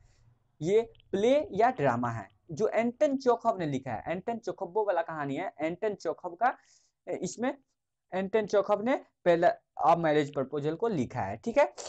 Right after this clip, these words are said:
और एंटन चेखव का जन्म हुआ दोस्तों कब, अठारह सौ साठ में। कब दोस्तों, ये है ना काफी इंपॉर्टेंट है, स्पीच है काफी इंपॉर्टेंट है।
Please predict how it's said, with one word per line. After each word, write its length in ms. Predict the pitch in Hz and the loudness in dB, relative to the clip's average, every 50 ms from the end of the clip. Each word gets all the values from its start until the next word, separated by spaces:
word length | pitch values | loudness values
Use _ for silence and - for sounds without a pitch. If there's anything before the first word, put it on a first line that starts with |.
| - - _ | -16 -6 _
और 180 | - 160 - - - | 2 2 2 4 2
एंटन 300 | 220 233 226 294 285 262 | 0 4 4 4 4 6
चेखव 280 | 254 233 233 226 214 | 4 2 4 2 2
का 120 | 196 208 190 | 4 4 4
जन्म 220 | 170 196 196 196 | 4 2 0 0
हुआ 140 | 190 185 170 | 2 2 2
दोस्तों 280 | 160 175 170 - 202 | 2 0 -2 -4 -6
कब, 240 | 190 - 247 247 - - - | 2 2 2 2 2 -6 -8
अठारह 420 | 160 170 - - 185 170 175 180 | -8 -8 -6 -2 0 2 2 2
सौ 200 | 180 - - 233 | 2 0 -4 -6
साठ 480 | 233 - _ - 147 127 131 160 175 - - _ _ 147 | -6 -6 _ -2 0 2 2 0 0 -2 -6 _ _ -6
में। 220 | 135 123 113 107 - _ _ _ _ _ _ _ 185 | -6 -6 -6 -8 -10 _ _ _ _ _ _ _ 2
कब 120 | 196 190 | 2 4
दोस्तों, 580 | 196 220 226 - - 247 247 247 - - - _ _ | 4 0 0 2 0 0 0 0 -4 -14 -20 _ _
ये 480 | 175 190 240 262 285 277 247 - - - _ _ _ - | -4 0 4 6 8 8 8 6 4 -2 _ _ _ -10
है 180 | 190 170 220 196 | -4 -2 0 2
ना 300 | 147 131 117 104 - - _ _ _ _ _ | 2 0 0 -2 -6 -10 _ _ _ _ _
काफी 300 | - 196 196 214 - 262 | 0 0 0 2 0 0
इंपॉर्टेंट 560 | 254 233 262 - 208 202 - 208 214 214 196 165 | 0 0 2 2 2 2 4 0 0 0 -2 -4
है, 200 | 127 104 92 - - | -4 -4 -6 -6 -8
स्पीच 420 | 190 - - _ 247 254 247 233 | -8 -8 -8 _ -4 -4 -2 -2
है 300 | 240 226 233 240 226 - - - _ _ _ _ _ - | -2 0 0 0 -2 -2 -6 -12 _ _ _ _ _ 2
काफी 260 | 196 196 214 - 240 | 4 4 4 2 -2
इंपॉर्टेंट 500 | 214 156 131 117 113 - 101 98 95 - | -2 0 0 -2 -2 -2 -6 -8 -8 -8
है। 160 | 107 98 - | -8 -8 -10